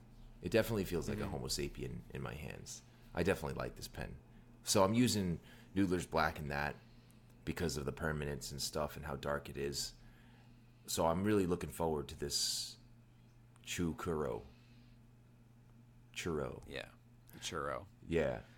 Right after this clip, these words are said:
Speaker 1: coming up. I, I'm, I'm thinking it's gonna be very interesting, but I am going to make sure that I'm not feeling like a Homo sapien with it. You know what I mean? Like, it's gonna be, it's gonna be a pen that's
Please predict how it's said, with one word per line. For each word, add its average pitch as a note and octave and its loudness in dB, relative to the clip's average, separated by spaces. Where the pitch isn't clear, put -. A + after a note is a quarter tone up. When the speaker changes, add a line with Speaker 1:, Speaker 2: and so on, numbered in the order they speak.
Speaker 1:
coming D#2 -2
up. B1 -6
I, F2+ 4
I'm, F2 0
I'm E2+ -2
thinking E2+ -2
it's D#2 -4
gonna D#2 -2
be C#2+ -6
very C#2 -2
interesting, C2 -8
but C#2+ 0
I E2 2
am D#2 0
going E2 2
to E2+ -4
make D2 -4
sure C#2+ 0
that C2 -4
I'm D2+ -2
not D2 0
feeling D2 -2
like A#1+ -8
a - -8
Homo D2+ -4
sapien A#1 -6
with - -12
it. - -12
You - -10
know B2+ -10
what A#2 -12
I A2+ -14
mean? - -8
Like, C#2 -2
it's C#2+ -4
gonna D#2+ -2
be, C#2 -4
it's - -6
gonna F#2+ 2
be E2+ 2
a E2 2
pen D#2+ 2
that's - -2